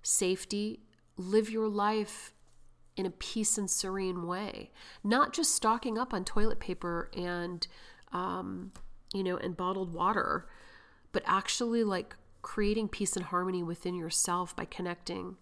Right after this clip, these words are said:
with your true source of, of inner knowing, by spending some time listening to your own connection to God or the gods or what have you, or the goddesses, um, becoming peaceful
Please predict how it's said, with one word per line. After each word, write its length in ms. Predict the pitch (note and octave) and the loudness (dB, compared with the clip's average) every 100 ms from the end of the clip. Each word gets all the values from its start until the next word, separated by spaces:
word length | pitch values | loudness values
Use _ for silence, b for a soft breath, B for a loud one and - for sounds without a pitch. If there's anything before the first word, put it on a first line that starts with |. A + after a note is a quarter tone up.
| _ - | _ -12
with 160 | F3 E3+ | -10 -8
your 80 | F3 | -8
true 260 | - - | -6 -2
source 560 | F3+ - E3+ F3 - - - | 2 2 2 0 0 0 -4
of, 420 | F3+ F3 F3 F3 - _ - | -10 -10 -12 -16 -20 _ -10
of 160 | F3+ E3 - _ | -10 -10 -20 _
inner 220 | F#3+ F3+ | -4 -2
knowing, 600 | F3 E3+ F3 F#3 - - - B B B B | -2 -4 -2 -4 -4 -10 -18 B B B B
by 80 | F3 | -4
spending 400 | - F3+ F3+ F#3 | -2 -2 -2 -2
some 200 | - F3+ | -2 -4
time 640 | - F#3 F3+ F3 F3 F3+ - _ _ - | -2 0 2 0 -4 -8 -14 _ _ -10
listening 440 | F3+ F3 - F3 E3+ | -6 -4 -4 -4 0
to 380 | - - E3+ E3 | -2 0 -2 -4
your 220 | E3 E3+ | -4 -4
own 140 | E3+ | -4
connection 500 | E3+ E3 - - F3 | -6 -10 -8 -8 -8
to 100 | E3 | -8
God 520 | D#3+ D#3 E3+ - F3+ | -4 0 0 -2 -4
or 340 | - - F3 E3+ | -8 -8 -8 -8
the 80 | F#3 | -6
gods 580 | E3+ F3 F3+ F#3 E3+ - | -2 0 -2 -4 -6 -6
or 360 | E3+ F3 - | -6 -6 -6
what 180 | - - | -6 -6
have 240 | F3 F3 F3 | -6 -6 -6
you, 160 | - | -8
or 140 | E3+ F3 | -6 -6
the 60 | |
goddesses, 800 | F3 F3 F3 - F3 F3+ F3+ F#3 - B B B B B B - | -2 -2 0 0 0 -2 -2 -4 -6 B B B B B B -6
um, 560 | F3 F3 F3 F3 F3+ F#3 - _ _ _ _ _ _ _ _ _ _ _ _ _ _ | -2 0 -2 -4 -8 -14 -18 _ _ _ _ _ _ _ _ _ _ _ _ _ _
becoming 400 | G#3 - G3+ F#3+ | -6 -2 -2 -2
peaceful 760 | F3+ - F#3 - E3 E3+ F3 | -4 0 0 0 -4 -10 -12